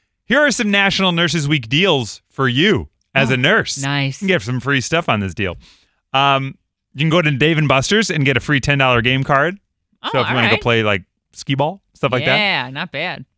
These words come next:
Speaker 1: Look, you can go into Hooters and you get twenty percent off your whole bill if you're a nurse right now at Hooters. That's great.
Speaker 2: Man, that's not bad.
Speaker 1: Ten percent off your meal at Panda Express. If you have a McAllister's near you, which we had one at, uh,
Speaker 2: I
Speaker 1: Illinois
Speaker 2: never
Speaker 1: State.
Speaker 2: heard of
Speaker 1: It's a
Speaker 2: that.
Speaker 1: deli. It's kind of Panera-like.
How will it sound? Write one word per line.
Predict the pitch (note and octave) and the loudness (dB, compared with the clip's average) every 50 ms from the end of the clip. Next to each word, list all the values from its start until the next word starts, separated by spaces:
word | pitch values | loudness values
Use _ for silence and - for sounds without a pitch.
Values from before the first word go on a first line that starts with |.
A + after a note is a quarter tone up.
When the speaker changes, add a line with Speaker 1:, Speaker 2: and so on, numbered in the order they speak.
| _ _ _ | _ _ _
Speaker 1:
Look, | - G3 A3 - - - | 2 2 2 2 -2 -4
you | E3+ | -4
can | F3 G3 F#3+ | -2 2 4
go | F#3 F3 | 4 4
into | E3+ E3 D3+ | 4 4 4
Hooters | C#3 F3 G#3 A3 G3 G3 G3+ G3+ - - - - _ _ _ _ _ | 4 4 4 4 4 4 4 2 0 -4 -10 -14 _ _ _ _ _
and | - B2 | -2 0
you | D3+ F#3 | 2 2
get | F#3 - | 2 2
twenty | A#2+ C#3+ D3 C#3 | 2 2 2 2
percent | C#3+ B2+ - E3+ E3 | 0 0 0 0 0
off | D#3+ - | 0 2
your | F3+ E3+ E3+ | 0 0 0
whole | F#3+ G3 | 2 2
bill | F#3+ A3+ G#3+ F#3 | 2 2 2 2
if | C3 - | 0 2
you're | B2+ A#2 G#2+ | 0 0 2
a | G#2 | 2
nurse | G#2 G2+ G2 - - | 0 0 -2 0 0
right | A2 G#2+ | -2 0
now | G#2+ G#2 G2 | 2 2 2
at | F#2+ G#2 | 2 2
Hooters. | C#3+ F3 F3 E3+ E3+ E3+ - - _ _ _ _ _ _ _ _ _ _ _ - | 0 0 0 -2 -4 -6 -8 -14 _ _ _ _ _ _ _ _ _ _ _ -4
That's | E3 - | -4 -2
great. | - - C#3+ D#3+ F3 - _ | 0 2 2 2 2 0 _
Speaker 2:
Man, | G#3 G#3+ C#4 | -6 -6 -6
that's | F4 F#4 - | -6 -4 -4
not | F4+ A#3 | -6 -4
bad. | C3+ C3+ E3+ C#4 F4+ - _ _ _ _ _ | -4 -4 -6 -6 -8 -14 _ _ _ _ _
Speaker 1:
Ten | - F3+ G3 E3+ | -2 0 0 0
percent | F#3+ D3 G3+ F#3 F3+ | 0 0 0 2 2
off | F3 - | 2 0
your | F3+ E3+ | 0 -2
meal | E3+ F3 E3 | 0 0 0
at | D3+ C#3 - | 0 0 0
Panda | E3+ E3+ D3+ | 0 0 0
Express. | D3+ - - - F3 F3 F#3+ G3+ - - | -2 -2 -2 -2 0 2 2 2 0 -2
If | E3+ E3 - | -4 -4 -2
you | F3+ F#3+ | 0 0
have | F#3 E3 | 2 2
a | E3 | 2
McAllister's | D3+ C#3 - - - F#3+ A#3+ C4 B3 F3+ - - C3 A#2 F#2+ A2 | 0 0 0 0 -2 0 2 2 2 2 0 -2 -4 -4 -2 0
near | A#2 A2 G#2+ G#2 | 0 2 2 2
you, | G2+ G2+ G2 F#2+ F#2 G2 G#2 - _ _ _ _ _ _ | 2 2 2 0 0 -2 -4 -6 _ _ _ _ _ _
which | - C3 C3+ C3+ - D#3 | -2 -2 -2 -2 -2 -2
we | D#3 D#3 | -2 0
had | E3 F#3+ A3 A3 | 0 0 2 2
one | G3+ F#3+ F3+ E3 | 2 0 0 0
at, | C3+ C3+ C3 A#2+ A2+ - | 0 0 0 0 -2 -2
uh, | |
Speaker 2:
I | - A#2+ A2+ G#2+ G#2 G2+ G2 F#2+ - - _ _ - | 0 0 2 2 2 2 2 0 -2 -6 _ _ -4
Speaker 1:
Illinois | B2+ C3 B2+ A#2 | -2 0 0 0
Speaker 2:
never | - | -2
Speaker 1:
State. | - - B2 A#2+ B2+ - | 0 0 0 2 2 0
Speaker 2:
heard | D#4+ | 0
of | F#3+ - | -2 0
Speaker 1:
It's | B2 | 0
a | A#2+ - | 0 0
Speaker 2:
that. | - | 0
Speaker 1:
deli. | C3 B2 B2 C3 C#3+ F3 | 2 2 2 2 0 -2
It's | F#3 - | -4 -4
kind | - F#3+ F#3 E3 | -4 -4 -2 -2
of | - | -2
Panera-like. | - C3+ A#2+ A#2 A2+ A#2 B2 B2 B2+ C3 D3 - - | -2 0 0 2 2 2 2 2 2 0 -2 -4 -8